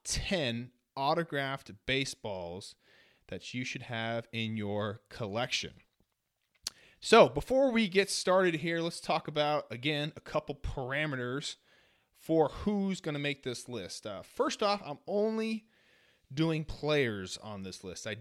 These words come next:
debated, uh, whether or not to include George Steinbrenner and Joe Torre and those type of guys, 'cause obviously they, you know, have played a huge impact in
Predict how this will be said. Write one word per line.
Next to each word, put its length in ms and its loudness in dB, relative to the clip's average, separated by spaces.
debated, 840 0
uh, 140 -12
whether 360 -4
or 60 -10
not 300 -12
to 400 -12
include 960 -2
George 400 -2
Steinbrenner 720 2
and 140 -10
Joe 200 -4
Torre 360 -2
and 160 -4
those 160 -6
type 260 -8
of 80 -8
guys, 380 -6
'cause 160 -10
obviously 400 -8
they, 180 -2
you 100 -4
know, 80 -12
have 140 -10
played 240 -4
a 20 -6
huge 400 -8
impact 680 -4
in 340 -8